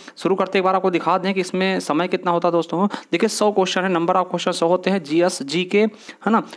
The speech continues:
ये देखिए, और दो घंटे का समय होता है टोटल,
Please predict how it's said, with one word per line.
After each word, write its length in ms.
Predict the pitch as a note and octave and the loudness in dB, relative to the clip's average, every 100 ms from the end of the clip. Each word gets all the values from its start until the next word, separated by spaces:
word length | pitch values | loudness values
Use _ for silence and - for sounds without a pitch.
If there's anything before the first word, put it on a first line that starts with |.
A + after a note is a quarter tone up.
| - | 0
ये 100 | D#3 | 0
देखिए, 320 | F3+ E3+ G#3 A3 - | 2 0 0 -2 -2
और 140 | G3 | -2
दो 140 | E3 G3+ | 2 0
घंटे 280 | F3 F3+ G3 | 0 0 0
का 80 | F#3+ | 0
समय 260 | D3+ F3 | 0 2
होता 260 | F#3 F#3 F#3 | 2 2 2
है 80 | F#3 | 2
टोटल, 360 | F#3 F#3 G#3 | 0 2 0